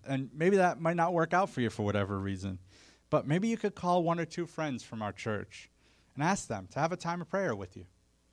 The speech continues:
right? Wherever one or two, or two or three, are, excuse me, are gathered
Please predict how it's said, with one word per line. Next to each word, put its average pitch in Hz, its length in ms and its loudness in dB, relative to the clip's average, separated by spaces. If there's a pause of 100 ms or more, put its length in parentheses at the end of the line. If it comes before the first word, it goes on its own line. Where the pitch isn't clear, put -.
(240)
right? 131 220 -4
Wherever 127 380 -2
one 123 260 -4
or 131 80 -2
two, 135 440 -6 (120)
or 113 140 -4
two 175 220 -6
or 147 80 -4
three, 151 260 -2
are, 135 40 -2
excuse 135 300 -8
me, 139 100 -4
are 120 80 -2
gathered 131 480 -2